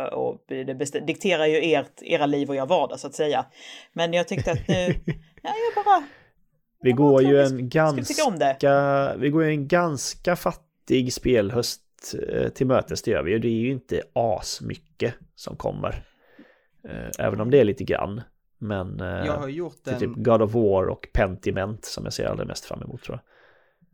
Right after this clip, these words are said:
Speaker 1: Mm.
Speaker 3: Jag har gjort en, en samhällstjänst,
Speaker 1: Mm.
Speaker 3: delvis till dig. För du har funderat på, ska, ska du ge dig på Sifu alls?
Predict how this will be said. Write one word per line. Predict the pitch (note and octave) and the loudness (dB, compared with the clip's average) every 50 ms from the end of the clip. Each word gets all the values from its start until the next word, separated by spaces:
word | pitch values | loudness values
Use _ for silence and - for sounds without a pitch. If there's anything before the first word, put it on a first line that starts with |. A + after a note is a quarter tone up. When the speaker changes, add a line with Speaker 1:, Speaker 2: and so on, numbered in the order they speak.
| - D#3+ | -16 -14
Speaker 1:
Mm. | D#3+ D#3+ D#3 D3+ D3 C#3+ | -12 -12 -10 -8 -6 -4
Speaker 3:
Jag | D3 D3 | -4 -4
har | D#3 | -2
gjort | E3+ F3+ F3 _ - | -4 -6 -8 _ -8
en, | D3 C3+ C3+ | -8 -8 -6
en | - C3 C3+ C3+ | -6 -6 -8 -8
samhällstjänst, | C3+ - - D3 C#3+ D#3 E3 D#3 - - C#3 B2+ A#2+ A#2+ B2 B2 C#3+ E3+ E3+ - - - | -8 -6 -4 -4 -4 -2 -2 -4 -4 -4 -6 -6 -8 -8 -8 -8 -8 -10 -14 -16 -16 -12
Speaker 1:
Mm. | C3+ | -4
Speaker 3:
delvis | C3 C3+ C#3 C#3+ C#3+ C3 C3 C3 A#2+ - _ | -4 -2 -2 -2 -4 -6 -6 -8 -8 -8 _
till | - C#3+ B2 B2 | -10 -8 -8 -6
dig. | A#2+ B2+ A#2+ B2 | -6 -6 -6 -6
För | - C#3+ | -6 -2
du | E3+ E3 D#3 | -2 0 0
har | C#3+ C3+ | -2 -4
funderat | - - D#3+ E3 F3 C#3+ B2 A2+ A2+ - - | -4 -6 -4 -2 -2 -2 -2 -4 -6 -8 -8
på, | B2 A2+ | -10 -10
ska, | - - - - C#3 A#2+ A#2 A2+ G#2+ - | -10 -10 -6 -4 -4 -2 -4 -6 -6 -10
ska | - - C#3 B2+ A#2 A2+ | -12 -8 -8 -6 -6 -6
du | A2 A#2+ | -8 -10
ge | A#2 A#2+ A#2+ A2+ | -8 -8 -8 -8
dig | G#2+ A2+ A2+ | -8 -8 -10
på | A2+ - - A#2+ A2+ A2 A2 G#2+ G#2+ | -10 -10 -8 -8 -8 -8 -8 -10 -12
Sifu | B2+ - - - D#3+ B2+ A2+ - - A#2+ A2 | -14 -12 -10 -10 -8 -8 -10 -10 -12 -14 -10
alls? | G2+ G#2 G#2 G#2+ - B2+ C3+ - - - | -8 -8 -10 -10 -12 -14 -16 -18 -20 -20